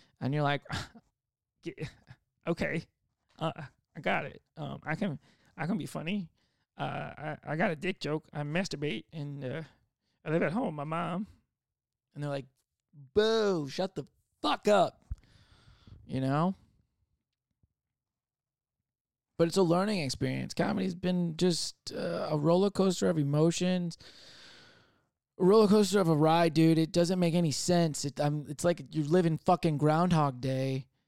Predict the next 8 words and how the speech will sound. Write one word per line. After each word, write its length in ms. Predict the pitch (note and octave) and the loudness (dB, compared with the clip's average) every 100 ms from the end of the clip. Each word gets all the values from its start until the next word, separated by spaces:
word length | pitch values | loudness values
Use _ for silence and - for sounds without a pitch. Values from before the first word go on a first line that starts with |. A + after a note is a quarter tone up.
| _ _ _ - | _ _ _ -4
and 440 | C3+ C3 C3 A#2+ - | 0 0 -2 -6 -6
you 160 | D#3 | -2
just 180 | D3+ D#3+ | 0 0
keep 340 | - E3+ C#3 C3 | 2 0 -2 0
doing 420 | D3+ F3 F3 E3+ | 2 4 2 2
it 220 | D#3+ D#3+ | 0 -2
in 140 | D3 | -2
hopes 640 | C#3+ D#3 D#3+ - - - | 0 -2 -2 -6 -6 -6